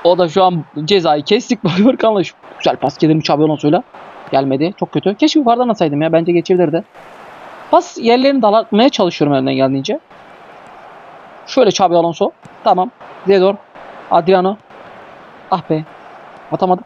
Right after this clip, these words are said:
Tam bize kalır. Şöyle görsem. Kai Haas Rummenigge. Oliver Kahn'ı çok güzel çeldi. Çok güzel bir gol attık arkadaşlar.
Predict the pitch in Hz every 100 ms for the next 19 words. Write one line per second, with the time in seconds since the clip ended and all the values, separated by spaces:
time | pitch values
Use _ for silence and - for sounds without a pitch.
0 | - 233 214 190 190 233 _ - - -
1 | - - - - - - - - - -
2 | - - - 247 220 196 220 226 - -
3 | - 240 196 190 208 190 240 247 269 262
4 | 151 147 151 151 180 156 220 214 170 175
5 | 156 175 175 254 - - - - - -
6 | - - - - - - - - - 208
7 | 226 214 262 226 185 - - 175 180 175
8 | 160 170